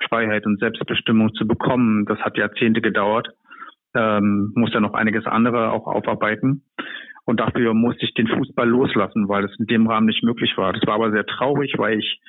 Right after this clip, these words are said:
im Kopf hatte, dass ich, äh, ganz viel erreichen kann im Fußball. Ich hätte so lange trainiert, bis Meisterschaften, äh,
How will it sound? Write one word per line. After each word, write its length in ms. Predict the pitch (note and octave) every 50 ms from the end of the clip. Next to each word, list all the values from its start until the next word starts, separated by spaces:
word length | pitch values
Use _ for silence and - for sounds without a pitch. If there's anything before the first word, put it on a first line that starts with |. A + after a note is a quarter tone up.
| - - _ -
im 140 | C3 A#2+ -
Kopf 260 | - - C#3+ - - -
hatte, 340 | - C#3 C3+ - C3+ B2+ A#2
dass 240 | - A#2+ G#2 - -
ich, 260 | A#2+ A2 - - - -
äh, 140 | B2 A2+ G#2+
ganz 260 | - G#2+ A2+ A#2+ - - - - _ _ _ _ _ _ _ _ - - -
viel 200 | - - D3+ D3
erreichen 500 | - B2 G#2+ G2 G#2 A#2+ D3 D3 - D3
kann 200 | - - C3 C#3+
im 120 | C#3+ - -
Fußball. 560 | - - D3+ D3+ - - - D#2+ - G3 G3 - - - - - - - -
Ich 60 | -
hätte 180 | D#3 B2+ C#3+ B2+
so 120 | C#3 D3
lange 400 | D3+ D3+ C#3+ D3 C#3+ C3+ C3+ _ -
trainiert, 520 | - - C#3+ C3+ C3+ C#3+ D3 D3 D3 -
bis 140 | - C#3 B2 - - - - - - -
Meisterschaften, 960 | A2+ A2 A2+ A#2+ - - A2 - - - G2+ - - - A#2 A2 A2 - _ _ - - - - - - _ _
äh, 400 | - A#2 A#2 A2 G#2+ G#2+ G#2 G#2